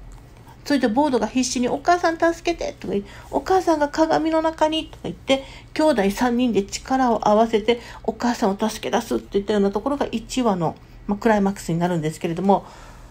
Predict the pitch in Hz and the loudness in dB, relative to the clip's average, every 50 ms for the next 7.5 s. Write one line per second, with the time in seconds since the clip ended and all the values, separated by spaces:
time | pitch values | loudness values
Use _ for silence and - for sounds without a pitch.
0 | - - - - - 330 339 359 339 339 - - 330 320 311 302 294 285 277 262 | -20 -20 -20 -6 0 2 2 2 2 0 0 2 2 4 4 2 2 0 0 0
1 | - - - 330 359 359 - - 339 339 349 370 370 349 240 202 175 - 190 196 | -4 -2 0 0 0 2 2 2 4 6 6 6 6 6 4 2 4 2 2 2
2 | 208 220 277 320 330 - - - 233 233 220 202 220 233 220 214 208 202 - - | 4 4 4 4 2 0 -2 0 0 2 2 2 0 0 0 0 -2 -2 -4 -4
3 | 320 330 359 330 269 220 233 240 208 - - - - - - - - - 240 233 | -2 0 2 2 2 2 2 2 2 0 -2 -10 -20 -20 -20 -14 -2 -2 0 0
4 | 240 285 285 - 320 311 320 320 330 320 320 285 - - 180 190 185 - 196 196 | 0 -2 -2 -2 -2 -2 0 0 0 0 0 -2 -2 -2 -4 -4 -2 0 0 0
5 | 185 170 170 247 285 277 - - 185 175 185 190 196 185 - - - - - - | 0 2 2 2 2 0 -2 -6 -6 -4 -2 -2 -2 -4 -6 -14 -20 -14 -10 -4
6 | 185 339 392 403 - 392 - - 220 196 180 165 156 160 165 196 196 175 175 180 | 2 4 4 6 6 2 4 4 2 2 2 2 0 0 0 0 0 0 0 0
7 | 190 190 185 175 - 170 165 165 - | 0 -2 -2 -4 -8 -10 -12 -12 -14